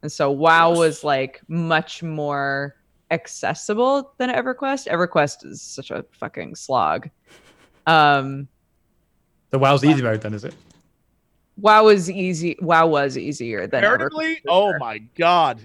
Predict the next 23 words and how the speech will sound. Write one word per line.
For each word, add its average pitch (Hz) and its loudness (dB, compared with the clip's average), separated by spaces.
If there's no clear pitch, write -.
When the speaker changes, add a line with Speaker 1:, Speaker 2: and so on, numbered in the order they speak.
Speaker 4:
yes. 120 -10
Speaker 2:
I 202 -12
mean, 196 -10
that's 190 -12
why 208 0
the 202 -2
Speaker 3:
I 175 2
haven't 185 2
Speaker 2:
devs - -4
Speaker 3:
played 208 4
Speaker 2:
from 240 6
Speaker 3:
EverQuest. 202 -2
Speaker 2:
EverQuest 202 -2
went 214 -6
and 196 -8
made 208 -2
<laughs> - -10
WoW, 277 2
because 254 6
they 311 8
recognized 214 2
that 151 -4
some 226 0